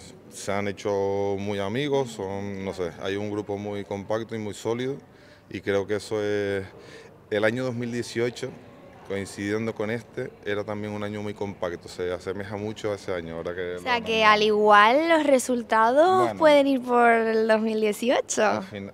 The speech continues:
Speaker 1: al final los resultados no, no son siempre como esperas,
Speaker 2: Claro.
Speaker 1: o bueno, o
Speaker 2: O sí, o
Speaker 1: par-,
Speaker 2: sí.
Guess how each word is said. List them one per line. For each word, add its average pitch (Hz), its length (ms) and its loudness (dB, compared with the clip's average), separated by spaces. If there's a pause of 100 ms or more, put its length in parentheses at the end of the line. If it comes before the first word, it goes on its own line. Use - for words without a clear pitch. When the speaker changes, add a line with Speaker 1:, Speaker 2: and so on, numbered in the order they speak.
(140)
Speaker 1:
al 110 240 -2
final 101 340 0
los 107 120 0
resultados 104 580 0
no, 98 640 -4
no 85 300 -6
son 101 320 -4
siempre 98 320 -4
como 101 100 -6
esperas, 117 480 0
Speaker 2:
Claro. 139 160 -6
Speaker 1:
o 101 500 4
bueno, 127 220 -2 (100)
o 87 600 -2
Speaker 2:
O 220 100 -8
sí, - 340 -16
o 202 120 -2
Speaker 1:
par-, - 180 -2
Speaker 2:
sí. 269 160 2